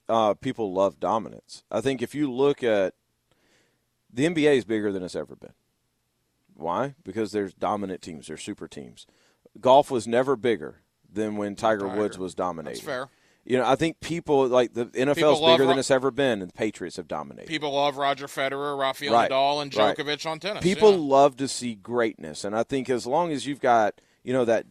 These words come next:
Speaker 1: that Dabo Swinney, now Urban leaving hurts a little bit, but that Dabo Swinney, Nick Saban thing, but to prove your point, it's funny, as you're going through this, I screenshotted this yesterday, and we talked about it last night on the Sports Den.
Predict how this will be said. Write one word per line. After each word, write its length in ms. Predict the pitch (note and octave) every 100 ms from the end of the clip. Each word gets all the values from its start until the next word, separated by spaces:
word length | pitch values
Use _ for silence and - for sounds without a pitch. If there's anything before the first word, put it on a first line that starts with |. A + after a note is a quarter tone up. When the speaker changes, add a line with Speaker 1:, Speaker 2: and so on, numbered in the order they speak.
| _ _ _
Speaker 1:
that 320 | A2+ G2+ C#2+
Dabo 400 | - C#3 D3 D3
Swinney, 640 | C3+ - A#2 C3 B2+ B2 A#2
now 220 | A2 A2
Urban 320 | C#3 G3 G3+
leaving 260 | E3 C#3 A#2+
hurts 220 | A#2 G#2+
a 40 | G2
little 220 | F2 C#2+
bit, 240 | - G#1 -
but 120 | F#2+
that 160 | G#2+ F2
Dabo 280 | B2+ D3+
Swinney, 360 | C#3+ - C3 B2
Nick 160 | A#2 B2+
Saban 360 | - B2 A#2
thing, 180 | A2 A#2
but 100 | A2+
to 80 | A2
prove 340 | - D#3+ G#3+
your 140 | F3 D3+
point, 560 | - - D#3+ D2 - _ _ _ _ _ _ -
it's 180 | C#3+
funny, 260 | - E3+ C#3+
as 140 | A#2+
you're 80 | B2+
going 180 | B2 D3+
through 100 | B2+
this, 180 | A2 G#2
I 60 | G2+
screenshotted 600 | - D3 D#3+ D#3 A#2+ G2+
this 180 | G2+
yesterday, 180 | A2 G2+
and 80 | G#2+
we 60 | G#2
talked 220 | B2+ A#2
about 120 | A2
it 40 | F#2+
last 180 | F#2+
night 80 | A2+
on 100 | G2+
the 60 | F2
Sports 300 | - C3 A#2+
Den. 240 | G2 D#2+